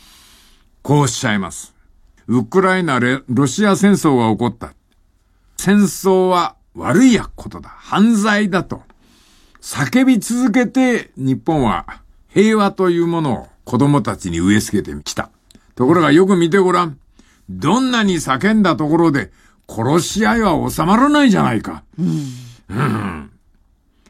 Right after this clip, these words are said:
Speaker 1: 人間の心の中には、隣の人間を殺そうとするような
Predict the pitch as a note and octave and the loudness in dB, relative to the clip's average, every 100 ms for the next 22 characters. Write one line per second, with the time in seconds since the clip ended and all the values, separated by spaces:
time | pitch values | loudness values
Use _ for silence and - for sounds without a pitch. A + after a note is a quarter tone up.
0 | - A2 C#3+ E3 E3+ E3+ E3+ E3+ C#3+ D#3 | -6 -2 0 0 0 -2 -2 -2 0 0
1 | F3 E3+ E3 D#3 D3 D#3 D#3 D#3 D#3 F#3+ | 2 2 0 0 0 -2 0 0 4 4
2 | F3+ A#2 - _ _ _ _ _ _ _ | 4 0 -8 _ _ _ _ _ _ _
3 | - C#3+ F3+ G3 G3 G3 G3 G3 F#3+ G3 | -8 0 2 4 4 4 4 4 2 2
4 | G3 - E3+ F#3+ G3 B3 B3+ G#3+ F3 - | 0 0 0 2 2 0 -2 -2 -4 -2
5 | C#3+ E3 E3+ D3 F#2 D2+ | 0 2 0 -2 -6 -10